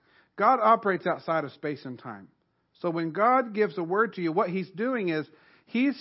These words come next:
seeing your future reality, and He's trying to help move you in that direction. That's one of the things that the word of the Lord does. And we need to take hold of that. And this is the difference between mental assent,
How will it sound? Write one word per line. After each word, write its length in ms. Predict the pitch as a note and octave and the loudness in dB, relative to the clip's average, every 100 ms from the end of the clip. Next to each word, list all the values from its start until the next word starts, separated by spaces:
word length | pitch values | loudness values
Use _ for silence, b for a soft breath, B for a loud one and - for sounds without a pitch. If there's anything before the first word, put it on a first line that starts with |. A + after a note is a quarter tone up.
| - | -6
seeing 380 | A#3+ C4+ C4 F#3+ | -4 -2 -2 0
your 180 | E3 D#3+ | -2 -2
future 400 | - G#3+ - F#3 | -4 -8 -4 -2
reality, 460 | E3+ F#3 A3+ G#3 E3 | 0 2 2 0 -2
and 100 | C#3+ | -4
He's 160 | C3 - - | -8 -14 -8
trying 320 | A3 A3+ E3+ | -4 -4 -4
to 100 | C#3+ | -6
help 200 | D3+ C#3+ | -6 -4
move 280 | D#3 E3 C#3 | -4 -2 -4
you 140 | C3+ | -8
in 80 | B2+ | -8
that 200 | B2 - | -12 -12
direction. 480 | A2+ G#2 - - G2 _ _ _ _ _ _ _ _ _ _ _ | -14 -16 -18 -20 -20 _ _ _ _ _ _ _ _ _ _ _
That's 200 | D3 D3+ E3 | -4 -4 -6
one 160 | F3+ | -4
of 80 | G#3 | -4
the 100 | G3 | -4
things 300 | G3 E3+ C#3 | -4 -4 -4
that 140 | C#3+ | -8
the 80 | B2+ | -10
word 440 | A#2+ B2 D3+ F3+ E3 | -8 -4 -2 -2 -4
of 120 | C3+ | -6
the 100 | C3 | -8
Lord 280 | C3+ B2 A#2 | -8 -8 -8
does. 260 | A#2+ G2+ _ _ _ _ _ _ _ _ _ - | -8 -10 _ _ _ _ _ _ _ _ _ -6
And 180 | D#3 | -2
we 140 | F3 G3 | 0 0
need 200 | A3 F#3 | 0 -4
to 80 | D#3 | -6
take 280 | - D3+ | -4 -6
hold 300 | - D3 E3+ | -4 -4 -2
of 140 | G3+ F3 | -4 -4
that. 280 | G3+ A#3+ B3 _ b b b b b b b | -2 -4 -6 _ b b b b b b b
And 140 | D3+ D3+ | -4 6
this 240 | A3 A#3 | 6 6
is 140 | C4 G#3+ | -2 -4
the 100 | A3 | -2
difference 540 | A3 A3+ A3+ G3 D#3 | 0 0 -2 -6 -6
between 580 | - E3+ - F3 D#3+ C#3+ | -8 -10 -4 -2 -2 0
mental 460 | E3+ G#3+ A3+ G#3+ | -2 -2 -2 -2
assent, 540 | D#3 - F#3 F3 B3+ | -4 -8 -4 -4 -4